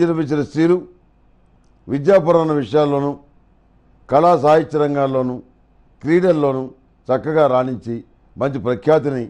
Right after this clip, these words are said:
సాధించగలుగుతారు. మానసికమైన సంతోషం, సంతృప్తి కలుగుతుంది. మీడియా పరంగా మంచి ప్రచారం వస్తుంది. మీరు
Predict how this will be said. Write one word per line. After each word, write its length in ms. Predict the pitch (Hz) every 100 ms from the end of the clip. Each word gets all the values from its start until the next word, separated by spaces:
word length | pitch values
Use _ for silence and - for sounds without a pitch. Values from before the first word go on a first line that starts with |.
| - _ _ -
సాధించగలుగుతారు. 880 | 131 139 104 104 110 104 87 90 - _ _ _ _ _ _ _ _ _ _ _ _ _ _ _ -
మానసికమైన 600 | 139 180 180 170 165 156 139 104 - -
సంతోషం, 460 | 147 147 151 135 131 - _
సంతృప్తి 440 | 127 143 147 104 131 117
కలుగుతుంది. 520 | 113 117 90 101 92 - _ _ _ _ _ _ _ _ _ _ _ _ _ _ _
మీడియా 380 | 117 165 202 214 175
పరంగా 260 | 175 170 160 147
మంచి 180 | 151 123
ప్రచారం 380 | 135 151 151 131
వస్తుంది. 380 | 107 - 101 98 - _ _ _ _ _ _ _ _ _ -
మీరు 200 | 147